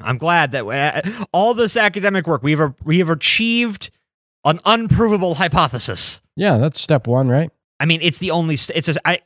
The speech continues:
Speaker 1: I unfortunately believe it's probably as far as anyone will ever get in the history of humanity going forward, 'cause I'm not sure that these are things that our brains can actually comprehend in their reality.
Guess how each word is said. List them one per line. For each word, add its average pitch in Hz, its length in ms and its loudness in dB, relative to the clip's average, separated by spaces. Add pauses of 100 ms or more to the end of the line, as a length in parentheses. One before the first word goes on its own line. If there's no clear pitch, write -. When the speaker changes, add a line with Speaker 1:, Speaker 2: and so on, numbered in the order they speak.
Speaker 1:
I 156 280 2
unfortunately 143 640 0
believe 117 300 -2
it's 104 100 -6
probably 131 340 0
as 101 100 -8
far 139 280 0
as 120 120 -4 (580)
anyone 147 440 0
will 131 180 0
ever 135 240 2
get 104 320 0 (760)
in 110 480 -6
the 107 80 -4
history 127 440 -6
of 101 80 -6
humanity 110 460 -2
going 101 240 -2
forward, 110 300 -2
'cause 98 120 -10
I'm 107 140 -4
not 123 240 -2
sure 120 340 -4
that 104 180 -8
these 107 200 -10
are 104 80 -10
things 104 340 -6
that - 120 -10 (140)
our 110 140 -2
brains 104 420 -2
can 98 180 -10 (100)
actually 107 640 -4 (440)
comprehend 143 920 2
in 123 180 -4
their 117 180 -2
reality. 98 640 -4